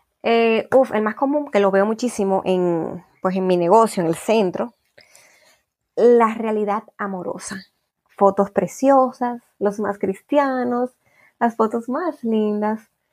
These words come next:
el Instagram más perfecto y un desastre en el hogar.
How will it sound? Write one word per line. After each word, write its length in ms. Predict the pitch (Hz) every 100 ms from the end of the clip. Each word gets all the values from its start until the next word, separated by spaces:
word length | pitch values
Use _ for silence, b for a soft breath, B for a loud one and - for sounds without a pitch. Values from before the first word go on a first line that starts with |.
| _ -
el 160 | 220 247
Instagram 500 | 285 285 269 269 262
más 220 | 311 339
perfecto 800 | 269 233 - 196 190 - 190 190 _ -
y 140 | 220
un 120 | 214
desastre 500 | 208 202 196 190 -
en 80 | 180
el 100 | 175
hogar. 280 | - -